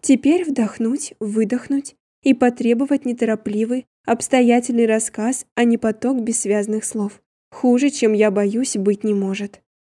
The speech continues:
Пожар в коровнике начался поздно вечером, когда все спать собирались. До сеновала пламя не дошло,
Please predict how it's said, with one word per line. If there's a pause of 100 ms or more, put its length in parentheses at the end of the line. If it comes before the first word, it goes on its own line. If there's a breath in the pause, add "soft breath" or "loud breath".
(340)
Пожар
в
коровнике
начался
поздно
вечером, (300)
когда
все
спать
собирались. (440)
До
сеновала
пламя
не
дошло,